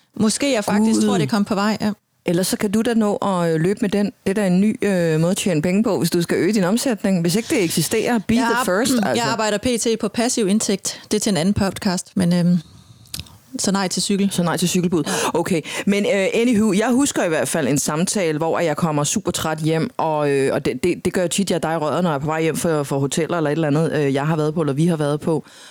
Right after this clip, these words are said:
Speaker 2: Og, øh, og tænker, "Ved du hvad, jeg, jeg skynder mig at bestille noget sushi." Ind kommer, øh, der så sushi til mig, og jeg kan huske, jeg tror faktisk måske, du har haft unger den dag, altså dine børn. Det var en af de dage, hvor du flottede dig og købte en kebab, ikke? Øh, og klokken var jo blevet sent hos mig,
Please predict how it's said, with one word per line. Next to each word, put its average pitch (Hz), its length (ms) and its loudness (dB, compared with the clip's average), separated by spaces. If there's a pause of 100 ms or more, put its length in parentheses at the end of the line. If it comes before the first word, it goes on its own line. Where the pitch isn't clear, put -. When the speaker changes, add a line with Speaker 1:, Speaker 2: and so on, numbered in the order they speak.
(160)
Speaker 2:
Og, 170 300 0
øh, 151 140 0
og 151 140 -2
tænker, 160 280 0
"Ved 160 60 0
du 165 40 0
hvad, 156 120 2
jeg, 131 140 0
jeg 143 100 0
skynder 160 200 0
mig 156 60 2
at 135 40 0
bestille 156 200 -2
noget 151 120 2
sushi." 160 360 0
Ind 156 220 -2
kommer, 147 380 -2 (440)
øh, 147 380 0
der 156 60 0
så 156 140 -2
sushi 165 320 0
til 151 140 -4
mig, 139 280 0
og 156 60 0
jeg 139 80 0
kan 151 100 0
huske, 180 420 0
jeg 143 80 -2
tror - 180 -4
faktisk 165 320 -2
måske, 160 200 0
du 165 60 -2
har 160 40 0
haft 160 100 -4
unger 160 260 0
den 160 200 -2
dag, 151 180 -2
altså - 140 -4
dine 160 180 2
børn. 139 240 -4 (1120)
Det 185 80 0
var 175 60 0
en 170 100 2
af 170 60 2
de 170 80 -2
dage, 170 200 0
hvor 180 100 0
du - 60 -2
flottede 165 340 0
dig 160 120 0
og - 80 -4
købte 180 200 -2
en 156 60 -2
kebab, 135 300 -4
ikke? 269 120 2 (720)
Øh, 170 260 2
og 147 100 -2
klokken 175 220 0
var 214 60 0
jo 175 60 -2
blevet 147 160 -2
sent 208 240 -4
hos 185 180 0
mig, 160 300 -2